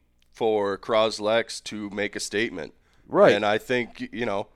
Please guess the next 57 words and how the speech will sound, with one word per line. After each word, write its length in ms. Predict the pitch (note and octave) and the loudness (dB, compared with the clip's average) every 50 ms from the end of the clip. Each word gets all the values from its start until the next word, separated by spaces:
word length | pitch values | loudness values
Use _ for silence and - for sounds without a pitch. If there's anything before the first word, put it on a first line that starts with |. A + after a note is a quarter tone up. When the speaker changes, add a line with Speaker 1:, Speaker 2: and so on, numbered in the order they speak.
| - - - - - - | -20 -20 -20 -20 -6 -4
Speaker 1:
when 140 | A#2+ B2 | -2 -2
you 120 | A#2+ A#2+ A#2 | 0 0 2
have 180 | B2 B2+ A#2 | 4 4 4
an 80 | A2 A2+ | 4 4
opportunity 640 | A#2 A2+ - A2+ G2+ - C3 B2+ C3 C3+ B2 A#2+ A#2 | 2 2 2 -2 -4 -4 -2 -2 -2 -2 -2 -2 0
like 220 | G#2+ G2+ G#2 - - | 0 -2 -2 -2 -2
that, 220 | A2 G#2 G#2 G2+ | -2 0 0 -2
maybe 240 | A2 A2 A2 G2+ G#2+ | -2 -4 -4 -6 -8
you, 260 | G#2+ G#2+ G#2 G2 G2 - | -8 -10 -10 -12 -14 -14
you 160 | - G#2 A2 | -12 -10 -8
run 240 | G#2+ A2 A2 A2 G#2+ | -4 0 0 0 0
it 60 | G#2 | 0
up 180 | G#2+ G#2 G2+ - | 0 -2 -2 -4
a 40 | F#2+ | -6
little 260 | F2+ F2 E2+ E2 E2 | -6 -4 -4 -6 -6
bit. 320 | E2 E2 F2 E2 D2+ - - - | -6 -8 -8 -8 -8 -10 0 6
Speaker 2:
I 160 | C#3 D#3+ E3+ | 8 8 8
think 280 | - - A3 A3+ G3+ | 6 4 -2 -2 -4
you 80 | - G#3+ | -4 0
made 200 | F#3+ F#3+ F#3+ F3+ | 6 8 8 8
a 40 | E3+ | 8
really 340 | D3 C3+ C#3 C#3 D3 D#3 D3+ | 8 6 6 6 6 4 6
good 240 | C3+ D3 C#3+ D3 | 6 6 4 4
point. 380 | - - B2+ B2+ B2+ C3+ D3+ D3+ - - - - - _ _ _ | 0 -6 -4 -2 0 0 -2 -4 -8 -16 -20 -20 -20 _ _ _
And 120 | - C3+ | 0 6
let's 180 | D3 E3+ G3 - | 6 6 6 8
go 160 | - G#3+ G#3+ | 6 8 10
all 140 | G3 F#3 G3 | 12 12 10
the 60 | F#3+ | 10
way 120 | F#3 F#3+ E3+ | 8 6 6
back 340 | D3 - A#2+ C3 D3+ D3 - | 8 8 10 10 8 8 6
to 80 | D3 B2+ | 2 0
week 280 | G#2 G#2+ A#2+ C3 - - | 0 -2 -4 -6 -6 -6
one. 420 | G2 F#2 F2+ F#2+ G2+ A2+ A#2+ A#2 - _ _ _ _ _ _ _ _ _ | -6 -4 -4 -4 -4 -6 -8 -14 -18 _ _ _ _ _ _ _ _ _
How 200 | - - D3+ G3 | 2 6 6 8
much 260 | A#3+ B3+ A#3 A#3+ - - | 8 8 8 6 6 4
does 100 | F#3 E3 | 6 10
that 180 | E3+ E3+ F3 - | 10 12 12 10
Williamston 760 | D#3 C#3 B2+ B2 B2+ C#3 D3+ D#3 D#3 C#3+ - D#3+ D3+ C3+ A#2+ | 8 4 2 4 4 4 2 2 0 0 0 0 0 0 0
loss 400 | G#2+ G2+ G2 G2+ A2 B2+ C3+ - | 2 6 8 8 10 8 8 6
become 320 | - - A#2 - B2 B2+ B2 | 0 -8 -8 -6 -2 0 0
a 60 | A2 | 0
positive 720 | - - A2 G#2 G#2 G#2+ F#2+ F#2+ F#2+ F#2 F2+ F2 E2+ - - _ _ _ _ _ | 0 2 6 6 6 6 6 2 -4 -8 -8 -10 -12 -14 -20 _ _ _ _ _
now 300 | - G#2 A2+ A#2 A2+ G#2+ A#2+ | -6 0 4 6 6 8 8
Speaker 1:
Right. 160 | C3 C3+ A#2 | 8 8 6
Speaker 2:
that 220 | C#3 C#3 A#2+ B2+ | 6 4 4 2
you 80 | C3+ C#3 | -2 -10
keep 220 | - - - A2+ | -12 -6 -2 2
Speaker 1:
Right. 220 | A#2 C3 C3 A2+ - | 4 4 4 6 8
Speaker 2:
that 240 | E3+ D#3 D3 B2+ - | 10 10 10 8 6
chi-, 80 | - D#3 - - - - - | -2 -6 -6 -6 -10 -10 -4
'cause 140 | - D#3 C#3+ | 0 2 2
if 140 | C#3 A#2+ | 2 2
you 140 | B2+ C#3+ F#3 | -2 -4 2
win 240 | G3 F#3+ G3+ G#3 G#3 | 6 6 6 8 8
that 260 | G3 F#3+ F#3 F3 D3 | 8 8 8 8 6
game, 400 | C#3 D3+ D3 D#3 E3+ F#3 G3+ G#3+ | 4 4 4 4 4 2 0 -2